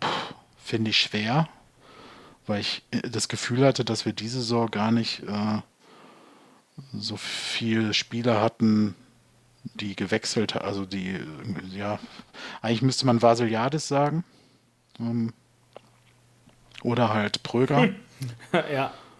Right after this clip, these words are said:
Speaker 1: Ne, ähm, weil das schon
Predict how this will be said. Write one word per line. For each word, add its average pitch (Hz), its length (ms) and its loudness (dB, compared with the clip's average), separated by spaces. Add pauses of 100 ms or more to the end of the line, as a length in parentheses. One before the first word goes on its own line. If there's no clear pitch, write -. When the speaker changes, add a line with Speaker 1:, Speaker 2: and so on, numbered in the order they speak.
(120)
Speaker 1:
Ne, 120 300 2 (240)
ähm, 113 420 0
weil 110 320 4
das 117 300 0
schon 120 420 0